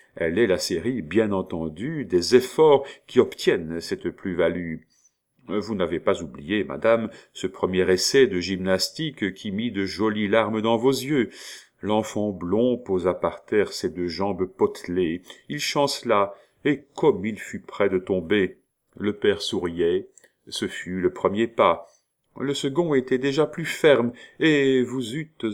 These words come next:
un mouvement de fierté au troisième, heureuse mère. Un mois plus tard, les petites jambes trottaient, puis les lèvres et le palais se mirent à essayer des syllabes. Autre orgueil.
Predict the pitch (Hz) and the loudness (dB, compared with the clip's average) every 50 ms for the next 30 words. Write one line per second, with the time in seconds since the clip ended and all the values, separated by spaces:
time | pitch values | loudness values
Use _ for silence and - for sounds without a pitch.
0 | 104 110 107 107 107 110 110 98 90 107 110 110 104 101 - - - 113 - - | -4 -6 -6 -4 -4 -6 -8 -6 -4 -2 -2 0 -2 -2 -4 -2 -4 -4 -4 -6
1 | _ - 107 98 92 95 - - - - 101 104 101 95 98 95 87 85 85 87 | _ -4 -2 -2 0 0 -2 -2 0 2 2 2 2 2 2 2 2 2 -4 -10
2 | 90 87 80 90 92 85 92 92 90 87 82 90 92 92 90 87 87 90 - _ | -12 -6 -2 -2 2 2 2 2 2 -2 -6 -2 -2 0 0 0 -2 -4 -6 _
3 | _ _ _ _ _ _ _ - 117 131 135 127 120 117 117 110 107 - 101 90 | _ _ _ _ _ _ _ -2 2 2 2 2 2 4 4 2 2 0 -10 -12
4 | - _ 73 71 78 85 101 104 98 90 87 - - 87 85 - - 92 - - | -8 _ -2 0 2 2 2 2 0 -2 -2 -2 -6 -12 -12 -12 -16 -20 -10 -6
5 | 107 101 95 110 113 117 117 - - - - 160 160 - _ - 110 107 104 - | -6 -4 -2 0 -2 -2 -2 -4 -4 0 0 0 0 -2 _ -2 0 0 -2 -4
6 | _ _ _ _ - 104 98 - - 107 110 110 104 120 127 113 98 95 98 101 | _ _ _ _ -12 -12 -12 -6 -4 -4 -2 2 4 4 6 6 6 6 6 4
7 | 104 101 - 98 98 98 95 95 98 95 - 113 104 98 90 85 90 92 180 - | 0 -2 -4 -4 -4 -2 0 0 -2 0 2 2 2 2 4 2 2 2 0 -2
8 | - 98 87 90 95 95 98 95 - - 90 87 92 98 98 - - - 101 101 | -4 -4 -4 -4 0 -2 -2 -2 -2 -2 2 2 2 2 2 -2 -2 -2 -4 -2
9 | 92 98 101 92 101 98 - - 127 - 85 85 90 92 92 95 98 98 - - | -2 -6 -4 -4 -4 -6 -6 -8 -6 -2 0 2 2 4 2 2 0 0 -2 -2
10 | - - _ _ _ _ _ _ _ - 196 180 - - - 180 196 196 - 120 | -16 -20 _ _ _ _ _ _ _ 4 4 4 2 2 2 2 2 2 0 -4
11 | 127 147 143 131 117 101 92 | -2 2 2 2 2 0 -6